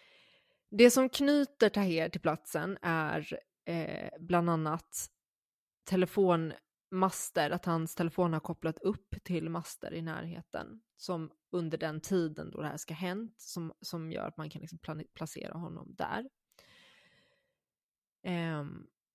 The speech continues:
man hittar också, eh, tegelstenar i botten på, i botten av det här hålet. Eh, ungefär så många tegelstenar som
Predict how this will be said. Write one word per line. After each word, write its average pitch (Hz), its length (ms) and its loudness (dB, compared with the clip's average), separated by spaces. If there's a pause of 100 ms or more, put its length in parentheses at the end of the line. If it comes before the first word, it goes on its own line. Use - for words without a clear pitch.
(720)
man 220 200 8
hittar 233 360 6
också, 202 640 6 (380)
eh, 180 200 0
tegelstenar 180 1160 0 (100)
i 196 100 -2
botten 180 800 -2 (320)
på, 165 460 -4 (600)
i 185 100 0
botten 170 360 -6
av 160 80 -4
det 160 60 -4
här 160 120 -2
hålet. 165 720 -6 (300)
Eh, - 440 -10 (340)
ungefär 180 420 2
så - 160 -6
många 156 240 -6
tegelstenar 156 800 -6
som - 680 -8